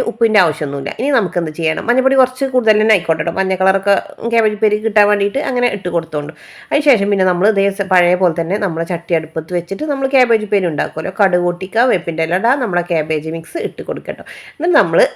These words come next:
കുറച്ചീച്ചെ ഇളക്കിയിട്ടും മറിച്ചിട്ടും അങ്ങനെ അങ്ങനെ ഉപ്പേരി റെഡിയാക്കി എടുക്കട്ടോ. അപ്പോൾ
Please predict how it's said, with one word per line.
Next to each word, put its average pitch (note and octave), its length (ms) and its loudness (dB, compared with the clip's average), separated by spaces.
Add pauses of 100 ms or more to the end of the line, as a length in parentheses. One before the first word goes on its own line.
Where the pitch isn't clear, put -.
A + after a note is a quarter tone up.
കുറച്ചീച്ചെ F#3+ 440 -2 (100)
ഇളക്കിയിട്ടും F#3 640 0
മറിച്ചിട്ടും E3+ 560 -2
അങ്ങനെ D#3 340 -2
അങ്ങനെ D#3+ 280 -2
ഉപ്പേരി G3+ 320 0
റെഡിയാക്കി D3 420 0
എടുക്കട്ടോ. C3+ 380 -8 (120)
അപ്പോൾ - 280 -2